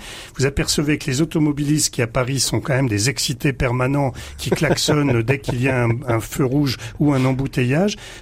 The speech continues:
lorsqu'ils voient passer des moutons, ils s'arrêtent, ils prennent un selfie, ils font un sourire, les gens sortent sur leurs pas de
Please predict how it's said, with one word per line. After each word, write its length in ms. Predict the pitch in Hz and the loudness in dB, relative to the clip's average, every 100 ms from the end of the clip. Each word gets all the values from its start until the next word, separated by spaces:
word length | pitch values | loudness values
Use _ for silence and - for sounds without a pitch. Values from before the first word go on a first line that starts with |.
| - | -2
lorsqu'ils 380 | 127 - 147 120 | 0 0 0 2
voient 220 | 147 185 | 2 2
passer 320 | 170 - 165 | 0 0 0
des 140 | 131 | 2
moutons, 440 | 123 123 120 165 208 | 4 2 2 0 2
ils 140 | 156 | 2
s'arrêtent, 520 | - - 120 131 135 | 2 0 0 0 -2
ils 60 | 131 | -2
prennent 240 | - 135 | 0 2
un 60 | 107 | 2
selfie, 680 | - 160 151 - 175 190 240 - - - | 0 0 0 0 0 2 0 -2 -16 -6
ils 40 | - | -2
font 200 | - 147 | 2 2
un 80 | - | 0
sourire, 560 | - 185 160 190 226 | 0 0 0 0 2
les 100 | 139 | 2
gens 160 | 127 135 | 2 0
sortent 320 | - 208 208 | 0 0 0
sur 180 | - 139 | -2 -2
leurs 160 | 131 - | -2 -2
pas 120 | |
de 80 | 123 | -6